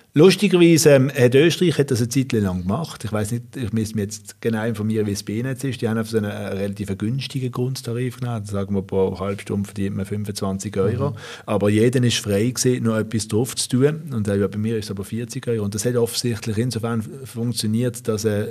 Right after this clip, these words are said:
Speaker 1: lange nicht alle immer zum billigsten gegangen sind.
Speaker 2: Mhm.
Speaker 1: Wie das ja eben
Speaker 2: Die Frage ist, ob man es denn gewusst hat. Weil alles, was jetzt die Krankenkasse übernimmt, also du gehst, wenn du weißt, das ist drin, dann, dann ist nicht zuerst, wo du fragst,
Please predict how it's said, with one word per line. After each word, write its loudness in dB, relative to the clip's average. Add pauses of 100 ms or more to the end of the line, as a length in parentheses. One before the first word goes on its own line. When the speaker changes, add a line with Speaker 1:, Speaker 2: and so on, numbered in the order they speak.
(120)
Speaker 1:
lange 0
nicht 0
alle 2
immer 0
zum -2
billigsten -2
gegangen -4
sind. -6 (180)
Speaker 2:
Mhm. -2
Speaker 1:
Wie -2
das -2
ja 0
eben 0 (280)
Speaker 2:
Die -2
Frage 4
ist, -2
ob 6
man -2
es -4
denn -2
gewusst -6
hat. 2 (360)
Weil 2 (180)
alles, 6
was 4
jetzt -2
die -8
Krankenkasse 4
übernimmt, 2
also 4
du -2
gehst, 2
wenn 2
du 0
weißt, 2 (420)
das 2
ist 0
drin, 0
dann, 4
dann 2
ist 0
nicht -2
zuerst, 4
wo 4
du -2
fragst, -2